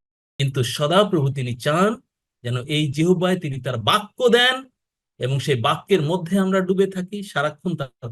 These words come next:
প্রশংসা করি, তার প্রশংসায় আমাদের জিহ্বাকে ব্যবহার করি, তার বাক্যে এই জিহ্বাকে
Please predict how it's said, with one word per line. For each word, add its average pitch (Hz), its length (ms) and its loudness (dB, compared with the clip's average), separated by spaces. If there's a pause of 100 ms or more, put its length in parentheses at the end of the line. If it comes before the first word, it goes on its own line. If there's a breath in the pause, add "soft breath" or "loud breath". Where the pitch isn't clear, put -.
প্রশংসা 147 640 -8
করি, 127 260 -10 (420)
তার 156 500 4 (500)
প্রশংসায় 175 800 -2
আমাদের 139 420 0
জিহ্বাকে 135 540 -4
ব্যবহার 117 520 -4
করি, 110 280 -8 (400)
তার 156 240 2
বাক্যে 160 640 0 (100)
এই 143 200 -2
জিহ্বাকে 143 600 -2